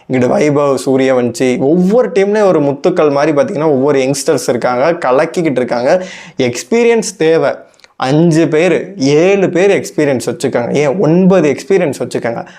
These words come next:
ரெண்டு யங்ஸ்டர்ஸ் இருக்கு, ஒரு பவுலர் ஒரு பேட்ஸ்மேன் மட்டும் இறக்குங்க. அந்த ஒரு பவுலர் ஒரு பேட்ஸ்மேன் எந்த மாதிரி ஒரு தாக்கத்தை ஏற்படுத்தினா, இப்போ ஒரு யங்ஸ்டர் தான் இறக்குனீங்க,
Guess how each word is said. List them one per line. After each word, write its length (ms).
ரெண்டு 400
யங்ஸ்டர்ஸ் 540
இருக்கு, 340
ஒரு 140
பவுலர் 580
ஒரு 260
பேட்ஸ்மேன் 520
மட்டும் 240
இறக்குங்க. 480
அந்த 240
ஒரு 180
பவுலர் 340
ஒரு 160
பேட்ஸ்மேன் 540
எந்த 320
மாதிரி 260
ஒரு 140
தாக்கத்தை 500
ஏற்படுத்தினா, 320
இப்போ 220
ஒரு 160
யங்ஸ்டர் 180
தான் 440
இறக்குனீங்க, 360